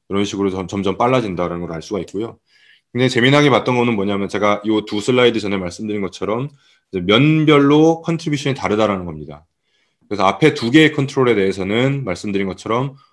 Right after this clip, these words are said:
원 오오가 더 액티브하고요. 나머지 하나의 컨트-, 어, 옥시데이티브 환경에서는 원 원 원 액티브합니다. 그리고 그것들의 컨트리뷰션은 여기 보-, 초록색 그래프에서 보시는 것처럼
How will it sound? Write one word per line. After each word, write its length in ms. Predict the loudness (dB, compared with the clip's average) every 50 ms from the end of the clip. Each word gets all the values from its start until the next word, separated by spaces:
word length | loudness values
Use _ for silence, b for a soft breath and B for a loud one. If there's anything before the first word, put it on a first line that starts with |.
| b b 0
원 260 | 2 2 4 2 0 0
오오가 680 | 0 2 4 4 4 4 2 0 0 2 2 2 2
더 200 | 0 0 -2 -2
액티브하고요. 800 | -2 -6 -10 -8 -8 -2 -2 -2 -2 -2 -6 -8 -8 -8 -12 -16 _ _ _ _ _ _ _ _ -12
나머지 360 | -8 -4 0 0 0 0 0
하나의 360 | 0 0 2 2 2 2 0
컨트-, 240 | -2 -4 -6 -6 -10 _ -4
어, 180 | -2 0 0
옥시데이티브 580 | 0 0 -2 -4 2 2 4 4 6 4 2 2
환경에서는 680 | -2 -2 0 -2 -2 -2 -2 -6 -6 -8 -8 -8 -4 -2
원 240 | -2 -2 0 0
원 200 | 0 0 0 0 -4
원 160 | -6 -4 -4
액티브합니다. 760 | -4 -4 -4 -6 -12 -14 -12 -12 -12 -12 -16 -20 -20 -20 _ _ _ _ _ _ _ _ _ _ _ _ _ _ _ _ _ B B B B B B B B
그리고 240 | B -2 -2 -2 0
그것들의 540 | -2 -2 2 2 2 2 4 2 2 2 2
컨트리뷰션은 880 | 0 -4 -4 -2 -2 -2 0 0 0 0 -2 -2 0 0 -2 -2 -4 -4
여기 180 | -4 -4 -2
보-, 140 | -2 -4 -6
초록색 440 | -4 -2 0 0 0 -2 -4 -4 -2
그래프에서 420 | 0 -2 0 0 -2 -4 -4 -4
보시는 260 | -6 -8 -8 -8 -10 -10
것처럼 460 | -10 -12 -10 -8 -8 -8 -8 -10